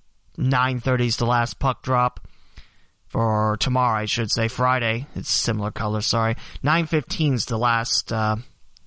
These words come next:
game for today. Then nine thirty tomorrow, and then we'll crown some champions on Sunday,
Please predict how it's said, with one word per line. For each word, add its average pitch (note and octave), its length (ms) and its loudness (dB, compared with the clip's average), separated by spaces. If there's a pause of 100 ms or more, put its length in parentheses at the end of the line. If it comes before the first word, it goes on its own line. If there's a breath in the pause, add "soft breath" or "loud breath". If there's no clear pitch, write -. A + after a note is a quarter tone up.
(180)
game A2+ 300 2
for A#2 140 0
today. A2+ 400 2 (200 loud breath)
Then A2 160 2
nine A#2+ 260 2
thirty C3+ 280 2
tomorrow, B2 540 2 (420 loud breath)
and G#2 160 -2
then A#2+ 200 2
we'll A#2 120 2
crown B2+ 380 0
some A#2 300 0
champions B2 640 2
on A2+ 180 0
Sunday, A#2 640 0